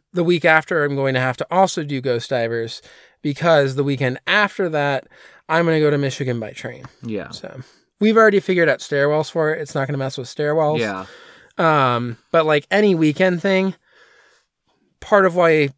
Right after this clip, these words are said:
Speaker 1: Ghost Divers is every other week is that it just, uh, enables that flexibility.
Speaker 2: Uh-huh.
Speaker 1: Um, but, yeah, I asked Connor, "Do you wanna do it the, uh, recording April first or,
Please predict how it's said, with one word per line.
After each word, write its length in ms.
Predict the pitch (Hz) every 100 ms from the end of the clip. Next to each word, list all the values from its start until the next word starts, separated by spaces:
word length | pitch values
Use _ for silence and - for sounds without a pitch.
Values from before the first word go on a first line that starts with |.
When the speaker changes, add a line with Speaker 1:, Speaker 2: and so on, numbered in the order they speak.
| _ -
Speaker 1:
Ghost 260 | 156 143
Divers 380 | 160 147 143 131
is 140 | 131
every 240 | 135 131 135
other 180 | 127 117
week 320 | 123 127 147
is 140 | 127
that 120 | 127
it 100 | 120
just, 340 | - 117 - - _ _ _ _ _ -
uh, 220 | 196 151 -
enables 580 | 170 156 147 143 156 147
that 160 | 143 -
flexibility. 840 | 135 127 143 123 135 156 175 165 -
Speaker 2:
Uh-huh. 420 | 143 123 113 170
Speaker 1:
Um, 560 | 151 135 120 113 113 120 _ _ - _ _ _ _ -
but, 320 | 131 113 104 _ _ -
yeah, 180 | 180 139
I 60 | 139
asked 340 | 143 - -
Connor, 400 | 165 139 135 131 - - - - _ -
"Do 80 |
you 40 | 196
wanna 160 | 185 170
do 120 | 160
it 200 | 139 -
the, 160 | 139 - _ _ _ - _ -
uh, 300 | 196 139 131
recording 460 | 131 147 175 156 147
April 340 | 160 147 151 123
first 540 | - 180 170 - - -
or, 460 | 156 147 131 131